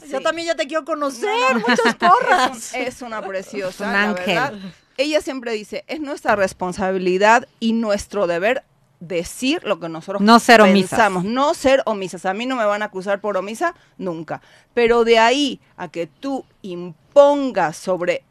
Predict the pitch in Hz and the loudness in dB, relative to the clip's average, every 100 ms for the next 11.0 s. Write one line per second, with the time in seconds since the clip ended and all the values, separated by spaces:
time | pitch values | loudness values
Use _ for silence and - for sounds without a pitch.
0 | _ 185 165 _ 240 269 349 330 311 254 | _ -8 -8 _ 6 6 4 0 0 -2
1 | 240 226 202 151 - - - 311 330 320 | -4 -4 -2 -4 -6 -14 -8 -6 -2 -2
2 | 320 208 214 214 214 196 170 147 175 190 | -2 -4 -2 -4 -4 -4 -4 -4 -6 -6
3 | 240 311 277 233 233 202 202 185 156 - | -6 -2 0 0 -2 -4 -4 -8 -10 -8
4 | 269 311 302 262 220 233 240 208 202 226 | -6 -4 -4 -2 -2 -2 -2 -2 0 -2
5 | - _ _ _ _ _ _ - 196 202 | -6 _ _ _ _ _ _ -8 -8 -8
6 | - 175 170 214 226 262 262 220 226 196 | -12 -10 -6 -2 -2 0 -2 -2 -2 -4
7 | - 196 208 170 180 - 185 175 185 185 | -6 -8 -6 -6 -8 -10 -12 -8 -2 -2
8 | 185 196 180 175 175 226 233 190 180 170 | -2 -4 -6 -6 0 4 4 4 -4 -2
9 | 175 196 220 214 - - - 156 175 170 | -4 0 0 0 -2 -4 -6 -6 -2 0
10 | 170 175 254 - 339 277 240 233 247 | 0 4 4 4 0 2 0 0 0